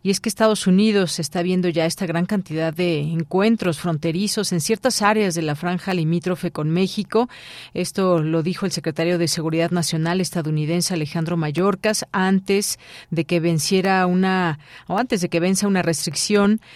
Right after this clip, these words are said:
de inmigración del covid diecinueve que se llamó Título cuarenta y dos. Y estaban esperando justamente muchos migrantes a que esto se levantara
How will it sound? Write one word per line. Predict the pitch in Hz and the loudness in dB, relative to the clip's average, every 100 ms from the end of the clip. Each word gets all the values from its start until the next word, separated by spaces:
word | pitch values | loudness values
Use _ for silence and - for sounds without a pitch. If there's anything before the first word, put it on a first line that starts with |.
| - | -14
de | 156 160 190 - | -4 0 2 2
inmigración | 208 185 175 165 165 - 196 190 196 | 4 6 6 4 0 0 0 2 2
del | 170 147 | 0 -2
covid | 165 170 | -2 0
diecinueve | 151 170 170 165 165 165 | 0 0 0 0 -2 -4
que | 160 | -6
se | 147 156 | -6 -6
llamó | 151 160 160 | -4 -4 -6
Título | - 170 170 165 165 | -4 -4 -2 0 -2
cuarenta | 156 160 156 151 160 | -2 -4 -2 -2 -2
y | 160 | -2
dos. | 170 170 | 0 -2
Y | 185 | -2
estaban | - 208 214 | 0 2 4
esperando | 190 - 185 220 214 | 2 2 2 4 2
justamente | - 190 202 175 175 190 | -2 -4 0 2 0 0
muchos | 170 175 202 160 | -2 0 -2 -2
migrantes | 156 160 151 175 160 | -2 -2 -2 -6 -6
a | |
que | 147 | -6
esto | 165 - 190 | -6 -4 -4
se | 165 | -4
levantara | 151 156 151 214 220 220 | -4 -4 2 6 6 6